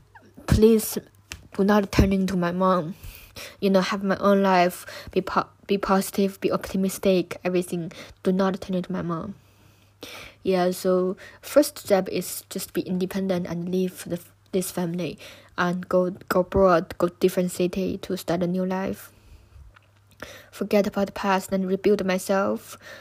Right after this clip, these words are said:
Be healthy, be positive, and make new friends, have new life, and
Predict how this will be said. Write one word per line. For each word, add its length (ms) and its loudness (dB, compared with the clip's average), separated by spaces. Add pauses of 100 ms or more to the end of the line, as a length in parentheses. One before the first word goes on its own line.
(160)
Be 180 0
healthy, 680 0
be 580 0 (300)
positive, 880 0
and 180 0
make 200 -2
new 100 2
friends, 380 0
have 160 -4
new 180 2
life, 420 0
and 360 -6